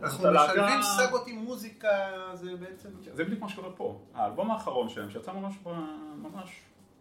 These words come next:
Speaker 2: אה, תחילת אלפיים עשרים ואחת, נקרא אודינס רייבן מג'יק. לאודין, אבי האלים, היו לו שני עורבים, אה, על פי האמונה, שהם כאילו השליחים שלו, שמגיעים לכל מקום ויודעים הכל, אודין הוא מין אל, אה, יודע הכל.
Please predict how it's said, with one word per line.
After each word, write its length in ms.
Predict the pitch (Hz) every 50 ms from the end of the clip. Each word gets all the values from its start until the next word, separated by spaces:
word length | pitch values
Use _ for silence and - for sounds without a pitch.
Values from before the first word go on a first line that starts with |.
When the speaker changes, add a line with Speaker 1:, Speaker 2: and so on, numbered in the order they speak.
| _ _ - 147
Speaker 2:
אה, 60 | 139 135 135 135 135 131 127 127 127 123 123 120 117 117 - - - - -
תחילת 400 | - - 131 127 147 151 147 -
אלפיים 580 | 123 - - - 131 135 131 123 120 113 104 104 107 107 107 110 -
עשרים 320 | - - - 127 127 120 107
ואחת, 460 | 98 101 101 - 101 98 98 - - _ _ -
נקרא 240 | 107 101 - 135 -
אודינס 800 | - 117 110 104 104 135 170 196 202 202 - - - - _ - 113
רייבן 380 | 113 143 147 147 160 156 156 - - 113
מג'יק. 480 | 110 104 117 107 - 107 98 101 - _ _ _ _ _ _ _ -
לאודין, 600 | 104 101 101 101 104 147 160 160 156 151 151 156 147 - -
אבי 220 | 104 101 110 123 123
האלים, 280 | 113 113 127 127 104
היו 120 | 98 104 107
לו 240 | 113 110 107 101 98
שני 320 | - - 110 110 113 110 104
עורבים, 580 | 104 98 98 101 95 95 110 120 113 101 95 98 _ _ _ _ _ _ _ _ _ _ 98
אה, 500 | 98 98 92 95 98 95 95 - 98 98
על 60 | 90 -
פי 100 | - 123
האמונה, 440 | 107 107 101 98 101 117 113 107 101
שהם 220 | - - 104 120 -
כאילו 140 | - 110 110
השליחים 360 | 110 - - 104 - 120 123
שלו, 280 | 120 - 120 107 104 98
שמגיעים 360 | 101 - 104 104 104 113 113
לכל 200 | 110 - - 113
מקום 340 | 110 107 - - 120 117 107
ויודעים 340 | 101 101 101 101 110 113 107
הכל, 360 | 98 - - 113 107 107 101 98 101
אודין 200 | 107 110 120 120
הוא 80 | 120 120
מין 180 | 107 101 101 101
אל, 200 | 107 107 110 107
אה, 80 | 107 110
יודע 280 | 101 98 98 110 107 101
הכל. 240 | - - 117 101